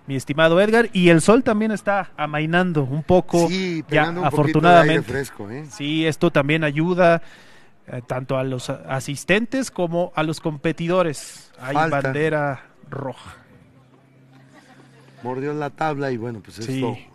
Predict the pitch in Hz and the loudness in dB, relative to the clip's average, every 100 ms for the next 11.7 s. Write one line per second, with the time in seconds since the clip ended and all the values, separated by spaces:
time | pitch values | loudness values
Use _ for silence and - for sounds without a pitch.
0 | 104 113 117 110 117 120 120 117 117 110 | -18 -16 -14 -14 -12 -12 -12 -12 -14 -16
1 | - 107 120 143 175 - 123 113 110 117 | -20 -16 -12 -10 -10 -8 -10 -10 -12 -12
2 | 101 117 117 123 101 98 71 - - _ | -10 -8 -6 -8 -8 -14 -18 -20 -20 _
3 | _ _ - 147 147 135 160 156 139 143 | _ _ -8 -6 -4 -2 0 0 0 -4
4 | 156 151 143 160 175 175 180 170 135 85 | -4 -4 -4 -4 -2 0 0 -2 -6 -12
5 | _ _ _ _ _ _ _ _ _ 139 | _ _ _ _ _ _ _ _ _ -10
6 | 131 151 147 - - _ _ 147 143 151 | -8 -6 -6 -8 -16 _ _ -12 -4 -4
7 | 143 - 120 - 175 208 247 233 _ _ | -2 -4 -6 -6 0 0 0 -6 _ _
8 | _ _ _ _ _ _ _ _ _ _ | _ _ _ _ _ _ _ _ _ _
9 | _ _ _ _ _ _ _ _ _ _ | _ _ _ _ _ _ _ _ _ _
10 | _ _ _ - 147 165 175 156 - 175 | _ _ _ -14 -4 -2 -2 -4 -4 -4
11 | 160 - 147 175 185 190 185 | -4 0 0 0 -2 -4 -4